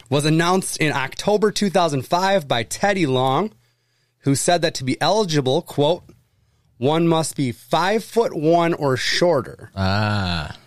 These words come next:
Speaker 1: Midgets, dwarves, the little people, they're all welcome.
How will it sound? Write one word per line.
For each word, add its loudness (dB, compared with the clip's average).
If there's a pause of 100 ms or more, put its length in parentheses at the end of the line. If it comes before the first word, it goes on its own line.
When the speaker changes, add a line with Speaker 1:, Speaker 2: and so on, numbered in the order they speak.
(180)
Speaker 1:
Midgets, -2 (100)
dwarves, 2 (160)
the -2
little 2
people, 2 (480)
they're 4
all 4
welcome. 0